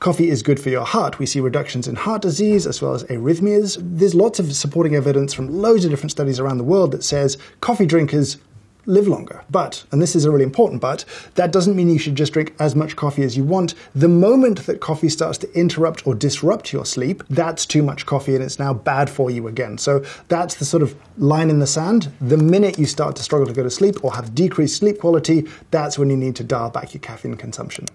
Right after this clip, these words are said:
Coffee Fiend M A asks, "What is the difference between hashtag coffee and hashtag espresso?" Espresso is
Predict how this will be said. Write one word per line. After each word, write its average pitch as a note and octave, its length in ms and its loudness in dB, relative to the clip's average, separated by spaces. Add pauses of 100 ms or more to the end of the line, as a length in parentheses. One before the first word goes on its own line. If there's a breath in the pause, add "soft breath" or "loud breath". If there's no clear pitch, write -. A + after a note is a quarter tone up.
(120)
Coffee G#3+ 300 2
Fiend F3+ 340 2
M E3 180 2
A C#3+ 280 -2
asks, D3 500 -4
"What C#4 140 4
is C#4+ 120 2
the G3+ 60 2
difference D3 380 0
between C#3 300 0
hashtag C3+ 400 -4
coffee D#3 460 0 (140)
and E3 140 -2
hashtag C#3+ 500 -2
espresso?" - 500 -6 (220)
Espresso G3 640 2
is C3 200 -2